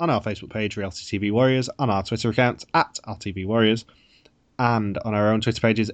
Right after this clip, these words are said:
at M J Hamilton for me, at Logs of Lukaku for Logan, at Bear three three three three three for Michelle, and at Ink one Y for Ben. See you later.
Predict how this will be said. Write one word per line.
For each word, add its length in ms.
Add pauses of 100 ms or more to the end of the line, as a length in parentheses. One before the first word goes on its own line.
(100)
at 260
M 100
J 120
Hamilton 280
for 120
me, 280 (280)
at 180
Logs 240
of 60
Lukaku 340
for 80
Logan, 480 (100)
at 300
Bear 160
three 220
three 260
three 140
three 200
three 380
for 200
Michelle, 420 (340)
and 200
at 220 (140)
Ink 180
one 140
Y 320
for 280
Ben. 300 (280)
See 140
you 40
later. 300